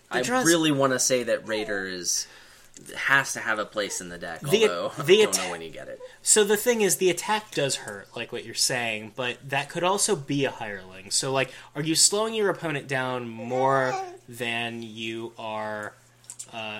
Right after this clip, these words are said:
Speaker 1: would, would the Hireling speed you up more than the Raider would slow your opponent down, is my question. And I don't know. I, it might.
Speaker 2: I mean, it's about the same, right? The Hireling is a card, and the Raider is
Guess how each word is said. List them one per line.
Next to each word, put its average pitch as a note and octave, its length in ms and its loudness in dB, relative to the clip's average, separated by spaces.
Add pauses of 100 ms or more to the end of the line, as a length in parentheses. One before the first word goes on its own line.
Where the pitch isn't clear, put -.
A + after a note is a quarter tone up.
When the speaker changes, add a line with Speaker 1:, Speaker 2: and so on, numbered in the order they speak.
Speaker 1:
would, D#3+ 340 4
would E3+ 140 4
the F#3 100 6
Hireling A3+ 460 4
speed F3 400 0
you C#3 220 0
up A#2+ 220 4
more B2+ 240 -6
than A#2+ 260 -8
the A2+ 200 -8
Raider A#2 320 -6
would A2 140 -6
slow A#2 240 -4
your G#2+ 160 -8
opponent - 440 -14
down, G2 300 -14
is - 100 -14
my G#4 120 -10 (100)
question. A#3 420 -6 (920)
And D3 80 -4
I D#3 60 0
don't F3+ 180 0
know. G#2 280 -4 (1300)
I, C#3+ 580 2
it F3 100 0
might. D#3 540 -2 (280)
Speaker 2:
I C#3 60 0
mean, E3+ 200 4
it's E3 180 4
about D3+ 400 2
the C#3+ 80 -4
same, G#2+ 500 2
right? A2+ 280 -2
The G2+ 80 -8
Hireling B2+ 460 2
is A#2+ 260 -4
a A2+ 80 0
card, G#2 540 2
and G#2 160 -8
the G#2 80 -4
Raider G#2 420 2
is G2 300 -8